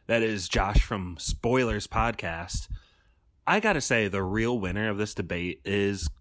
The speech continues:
Corey. You got two grown men to passionately battle each other in the proverbial podcast gladiator pit,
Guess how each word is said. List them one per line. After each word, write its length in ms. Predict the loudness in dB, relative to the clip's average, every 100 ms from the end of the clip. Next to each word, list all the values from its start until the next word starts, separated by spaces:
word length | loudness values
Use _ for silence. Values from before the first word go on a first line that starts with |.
| 2
Corey. 480 | 4 6 2 -4 -14 -20 _ _ _ _
You 100 | -2
got 300 | 0 -2 2
two 240 | 4 4
grown 240 | 4 0 2
men 380 | 2 2 -2 -8
to 80 | -4
passionately 600 | 0 2 2 0 0 -2
battle 500 | -2 0 0 0 -2
each 160 | -2 0
other 400 | 0 0 -2 -2
in 160 | -4
the 80 | -2
proverbial 720 | 2 2 0 -2 0 -2 -2
podcast 800 | 0 0 0 -4 -2 -2 -2 -4
gladiator 580 | -4 -2 -2 -2 -4 -4
pit, 400 | -4 -4 -4